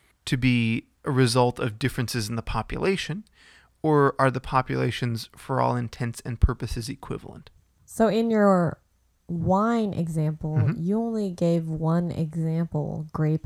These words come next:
Speaker 2: A, grape B. Is that enough data?
Speaker 1: Well, I was saying vine A and B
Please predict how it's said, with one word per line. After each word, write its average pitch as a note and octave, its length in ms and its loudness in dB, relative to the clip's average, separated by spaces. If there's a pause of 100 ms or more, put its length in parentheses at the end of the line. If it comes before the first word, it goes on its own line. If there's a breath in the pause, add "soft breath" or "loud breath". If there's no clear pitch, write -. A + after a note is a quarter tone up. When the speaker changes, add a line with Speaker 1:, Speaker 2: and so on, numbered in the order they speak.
Speaker 2:
A, E3+ 520 2
grape D#3+ 420 2
B. E3+ 420 2
Is D3+ 160 -2
that D#3 200 2
enough E3 300 0 (240)
data? F3 500 2 (240 loud breath)
Speaker 1:
Well, E3 120 4
I F#3 80 6
was G#3 120 2
saying E3 360 2
vine C#3+ 460 2
A A#2 240 -2
and G#2+ 160 -2
B - 260 -8